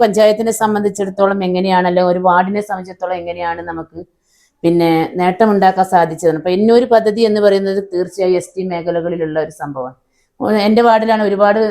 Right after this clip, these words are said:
ഉന്നതികളുള്ളത്. ആ പ്രദേശത്ത് ലക്കിടി ആണെങ്കിലും പൂക്കോട് ഡയറി ഉൾപ്പെടെ, പിന്നെ അതുപോലെ പ്രിയദർശിനി, എന്നൂര് പോലെ, പിന്നെ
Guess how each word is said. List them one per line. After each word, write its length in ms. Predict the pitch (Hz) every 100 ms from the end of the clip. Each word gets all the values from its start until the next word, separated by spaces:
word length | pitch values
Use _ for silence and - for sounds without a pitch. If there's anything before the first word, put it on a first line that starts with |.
| 214
ഉന്നതികളുള്ളത്. 720 | 196 190 196 196 170 156 131
ആ 200 | - -
പ്രദേശത്ത് 400 | 185 175 180 180
ലക്കിടി 300 | 175 185 185
ആണെങ്കിലും 420 | 175 175 175 180
പൂക്കോട് 380 | 175 165 175 175
ഡയറി 360 | 170 165 170
ഉൾപ്പെടെ, 400 | 170 165 165 160 160 _ - - _
പിന്നെ 300 | 185 175 170 170
അതുപോലെ 320 | 175 175 170
പ്രിയദർശിനി, 720 | 175 175 185 175 175 170 165 165 - - - -
എന്നൂര് 400 | 185 190 196 196
പോലെ, 300 | 175 175 170
പിന്നെ 340 | 190 175 165